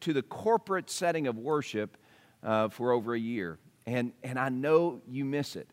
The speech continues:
and I know you long to be here. Um, I, I,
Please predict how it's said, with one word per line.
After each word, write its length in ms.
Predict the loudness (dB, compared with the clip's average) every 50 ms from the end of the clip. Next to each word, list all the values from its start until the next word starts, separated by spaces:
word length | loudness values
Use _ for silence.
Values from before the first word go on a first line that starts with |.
| _ -6
and 160 | -4 -2 -2
I 80 | -2 0
know 340 | 0 2 2 4 4 4 2
you 260 | 0 0 -2 -2 -2
long 460 | 0 0 0 2 2 2 0 -2 -2
to 140 | -4 -6 -8
be 280 | -4 -4 -2 -2 -2
here. 320 | -4 -4 -6 -6 -6 -8 -10 _ _ _ _ _ -20 -20 _ _ _ -12
Um, 420 | -8 -6 -4 -4 -4 -6 -6 -8 -10 -14 _ _ _ _ _ _ _ -20 -10 -4
I, 160 | -2 -2 -2 -2 -4
I, 140 | -6 -6